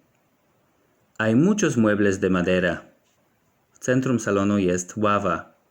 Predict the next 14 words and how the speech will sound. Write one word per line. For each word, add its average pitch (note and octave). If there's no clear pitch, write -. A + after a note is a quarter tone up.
En A2
el A2
centro F3
del D3
salón D#3+
hay G2
una G2
mesita. F#2+
Obok D3
ławy A2
znajduje A2+
się G#2
duża G#2
sofa. F2